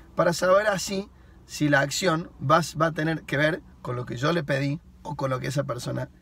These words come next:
escuchó o interpretó. Entonces los invito a que no nos confiemos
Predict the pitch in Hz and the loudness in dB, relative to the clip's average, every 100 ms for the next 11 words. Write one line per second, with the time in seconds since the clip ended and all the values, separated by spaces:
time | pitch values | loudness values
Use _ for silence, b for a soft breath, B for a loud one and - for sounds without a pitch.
0 | - - 131 - 123 131 135 123 - - | -16 -10 -8 -8 -6 -4 -4 -4 -10 -10
1 | - - - - B B B B B 139 | -12 -14 -18 -20 B B B B B -2
2 | 185 175 165 170 185 185 160 156 - - | -2 0 0 0 0 -2 -2 -4 -8 -20
3 | - - - - - - - - 131 139 | -20 -20 -20 -20 -20 -20 -12 -8 -6 -2
4 | 131 127 127 123 120 - - 135 175 180 | -2 -2 -2 -4 -6 -8 -4 0 2 2
5 | - 151 143 - 175 139 135 - | 2 0 0 0 0 0 -2 -8